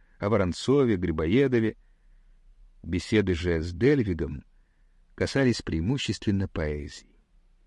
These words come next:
Как раз в это время Пушкин готовил к изданию свой первый сборник лирики. Лучшего советчика, чем Дельвиг,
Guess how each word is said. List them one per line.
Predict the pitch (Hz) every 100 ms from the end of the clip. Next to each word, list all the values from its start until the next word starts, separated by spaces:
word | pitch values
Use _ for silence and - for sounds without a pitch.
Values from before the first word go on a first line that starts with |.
| _ _ _ _ _
Как | 123 180
раз | 180 160
в |
это | 147
время | 127 147 123
Пушкин | - 131 - 110
готовил | 101 101 127 110
к | 98
изданию | 90 90 117 110 98
свой | 92 92
первый | 82 117 113 101
сборник | 90 80 104 104 104
лирики. | 135 110 76 - - - _ _ _ -
Лучшего | 110 123 - 95
советчика, | - 92 90 95 - 110 - 78
чем | - - 82 69
Дельвиг, | 117 156 139 127 -